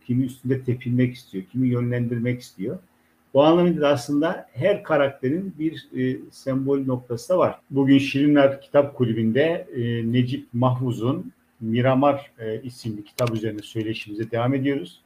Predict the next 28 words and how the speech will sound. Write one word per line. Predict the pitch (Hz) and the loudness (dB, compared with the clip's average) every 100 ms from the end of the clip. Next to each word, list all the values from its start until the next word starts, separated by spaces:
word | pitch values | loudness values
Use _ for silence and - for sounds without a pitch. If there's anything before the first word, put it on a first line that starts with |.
| _ | _
Ee, | 120 | -4
yazarımız | 117 113 139 151 170 185 180 - - | 0 6 8 8 8 6 0 -6 -6
programın | 135 139 147 | 4 4 6
başında | 139 135 143 143 | 4 2 0 -2
gerçi | 135 131 127 139 | 0 0 2 0
anlattık | 131 127 - | 0 -4 -4
ama | 175 143 | -4 -2
on | 143 143 | 0 0
bir | 143 | 4
Aralık | 139 131 123 127 | 4 4 2 -4
bin | 123 | -4
dokuz | 127 | -4
yüz | 127 127 | -6 -4
on | 127 123 | 0 0
bir | 110 | 0
yılında | 110 107 107 | -4 -6 -10
dünyaya | 107 113 127 | -8 -2 0
geliyor | 131 147 151 156 - _ 113 | 0 -2 -4 -6 -12 _ -10
ve | 117 123 123 - _ _ | 0 0 0 -4 _ _
otuz | 117 117 147 | -16 -14 -2
Ağustos | 131 120 - 104 | 0 0 -2 -20
iki | _ 127 | _ -8
bin | |
altı | 127 120 - | -4 -4 -4
yılında | 117 104 104 | -10 -8 -8
da | 156 - _ | -8 -10 _
vefat | 127 123 120 113 | -8 -4 -2 -4
ediyor. | 98 - 135 | -8 -14 -12